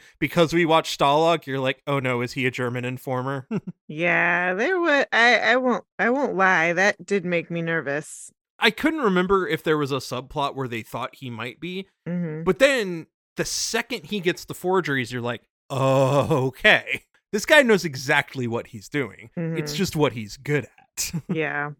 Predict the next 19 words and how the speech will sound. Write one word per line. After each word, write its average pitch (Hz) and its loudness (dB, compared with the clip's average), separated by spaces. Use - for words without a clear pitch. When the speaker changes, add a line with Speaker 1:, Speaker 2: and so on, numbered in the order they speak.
Speaker 1:
And 170 4
then 170 2
everything 214 2
else 196 -2
is, 185 -8
he's, 175 -6
he 185 -2
is 143 -4
the 156 -6
most 147 0
mild-mannered 127 2
British 131 -2
dude 101 -8
<laughs> - -20
who 160 0
just 147 -4
happens 170 2
to 175 -8
be 139 -10